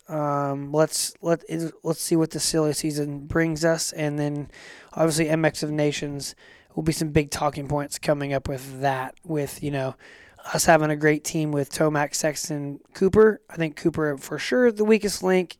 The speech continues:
Can he get out of the funk? Can Jet Lawrence hang with those guys? M-, M-, Mitch Evans, you know, not fall on the ground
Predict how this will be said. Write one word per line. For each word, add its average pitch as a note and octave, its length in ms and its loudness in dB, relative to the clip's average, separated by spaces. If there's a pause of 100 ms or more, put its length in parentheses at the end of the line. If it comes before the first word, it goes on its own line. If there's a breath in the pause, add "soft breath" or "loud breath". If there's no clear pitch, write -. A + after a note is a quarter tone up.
Can D#3+ 140 -6
he D3+ 60 -2
get E3 180 4
out F3+ 140 10
of F3 60 4
the E3 60 -2
funk? D#3 500 -2 (680 loud breath)
Can C3+ 420 -6 (560)
Jet E3 240 4
Lawrence E3+ 340 2
hang F#3 200 2
with F3 140 2
those E3+ 260 2
guys? D#3 580 4 (400)
M-, E3 100 -8 (120)
M-, E3 200 -6 (160)
Mitch F#3 200 2
Evans, E3+ 560 2
you E3 120 -2
know, D#3 260 -2 (880)
not E3 340 2
fall E3 280 6
on D#3 80 0
the D#3 80 0
ground C#3+ 340 -2